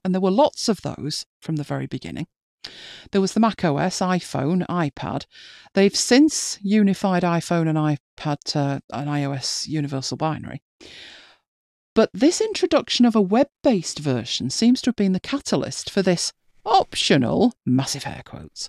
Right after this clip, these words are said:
subscription. Everything is now available as a subscription. So all of the apps, instead of paying for them as a single purchase, you can get the lot with a monthly subscription of nine ninety-nine.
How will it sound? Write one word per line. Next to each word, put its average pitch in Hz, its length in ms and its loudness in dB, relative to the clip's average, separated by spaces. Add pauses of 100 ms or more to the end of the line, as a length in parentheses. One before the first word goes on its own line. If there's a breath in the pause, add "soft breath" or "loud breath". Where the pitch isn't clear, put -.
(200 soft breath)
subscription. - 640 -4 (1900 loud breath)
Everything 320 640 6
is 202 160 0
now 196 220 2
available 175 680 0
as 170 160 -2
a 170 60 -6
subscription. - 640 -8 (140)
So - 320 -4
all 311 320 8
of 320 120 2
the 294 120 4
apps, - 600 -4
instead 185 320 -2
of 262 120 -4
paying 196 320 -2
for 170 240 -2
them 156 240 0 (200)
as 165 100 -6
a 156 40 -6
single 160 240 -2
purchase, - 560 -6 (500 loud breath)
you 196 260 2
can 190 420 -2 (100)
get - 240 0
the 185 80 -2
lot 262 540 0 (240 soft breath)
with 180 200 4 (240)
a 156 60 -2
monthly 254 340 2
subscription - 680 -4 (420)
of 156 100 -8
nine 139 320 0
ninety-nine. 135 600 -2